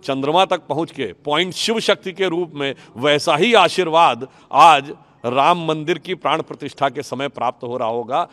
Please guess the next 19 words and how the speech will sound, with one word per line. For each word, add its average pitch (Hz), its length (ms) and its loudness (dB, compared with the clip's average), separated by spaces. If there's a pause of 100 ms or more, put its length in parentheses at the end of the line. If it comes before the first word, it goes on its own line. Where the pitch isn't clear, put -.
(220)
कि 120 80 -10
मानो 127 380 -4
उसी 147 200 -8
रूप 135 220 -8
में 147 160 -8
भगवान 120 360 -8
शंकर 113 360 -12
हमको 117 240 -8
आशीर्वाद 107 440 -8
दे 90 120 -16
रहे 76 140 -20
होंगे। 78 320 -20 (480)
तो 110 40 -12
मैं 120 140 -8
कह 139 120 -8
सकता 139 260 -12
हूं 170 140 -12
कि 165 80 -18
भारत 107 300 -14